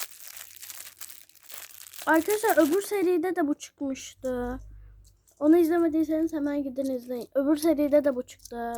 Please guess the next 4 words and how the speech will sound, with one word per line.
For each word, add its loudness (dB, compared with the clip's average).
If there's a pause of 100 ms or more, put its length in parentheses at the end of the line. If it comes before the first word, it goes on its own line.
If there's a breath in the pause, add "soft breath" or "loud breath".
böyle. -8 (1800 loud breath)
Ya -2
Rabbim. -6 (1400)
Tövbe. 6